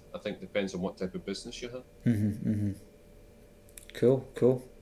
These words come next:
Speaker 2: Okay, Russell, well, um, before we wrap up, you've also got, uh, a lot of events in London, I see, running, is it every month?
Speaker 1: Yep.
Speaker 2: And is, and who's that open to?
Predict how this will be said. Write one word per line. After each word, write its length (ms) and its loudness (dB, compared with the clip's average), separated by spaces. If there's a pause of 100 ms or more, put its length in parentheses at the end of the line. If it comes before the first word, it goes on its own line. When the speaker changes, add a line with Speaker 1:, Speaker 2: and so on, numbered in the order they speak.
(2750)
Speaker 2:
Okay, 340 12
Russell, 380 12
well, 280 12
um, 460 10 (920)
before 240 12
we 60 12
wrap 200 12
up, 160 12
you've 100 8
also 280 12
got, 240 12
uh, 300 12
a 40 12
lot 160 12
of 60 10
events 480 12
in 140 12
London, 300 12
I 60 12
see, 600 6
running, 400 8
is 80 10
it 40 12
every 160 12
month? 580 8 (720)
Speaker 1:
Yep. 220 4 (960)
Speaker 2:
And 160 10
is, 200 8
and 200 10
who's 200 12
that 380 12
open 360 8
to? 320 10